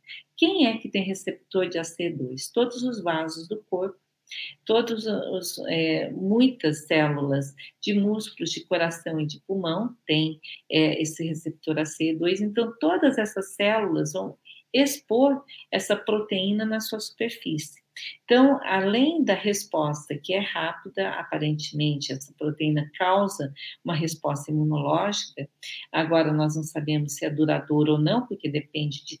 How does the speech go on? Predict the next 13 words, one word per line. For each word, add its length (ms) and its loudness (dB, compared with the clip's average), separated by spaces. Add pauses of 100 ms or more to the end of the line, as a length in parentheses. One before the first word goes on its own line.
tempo, 500 0 (460)
mas 200 2
nós 200 6
temos 320 2
uma 180 2
outra 340 4
preocupação 840 -6
que 100 -4
é 40 -6
com 120 -6
os 100 -2
fenômenos 600 -2
imunológicos, 1080 4